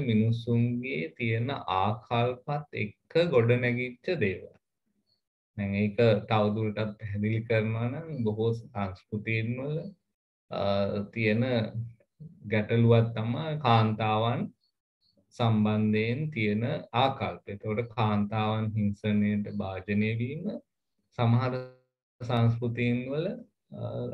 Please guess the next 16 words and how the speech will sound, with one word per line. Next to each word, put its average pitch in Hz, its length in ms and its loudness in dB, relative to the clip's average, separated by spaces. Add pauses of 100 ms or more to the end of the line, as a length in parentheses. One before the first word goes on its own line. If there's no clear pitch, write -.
ආකෘතිගත 127 680 -2
වෙච්ච 156 360 -2
දෙයක්. - 240 -8 (340)
ඒක 131 220 -4
නිසා 156 400 2
තමයි 123 340 0
මේ 117 300 2
ස්ත්‍රීවාදී 113 760 0 (500)
න්‍යායකුත් 117 720 4 (200)
සාමයට 110 680 0
එන්නේ. 104 360 2
මොකද, 110 380 -2 (840)
අ, 107 80 -2 (320)
සමාජයක 117 920 6 (140)
සාමය 113 600 2 (960)
කොච්චරද 123 540 2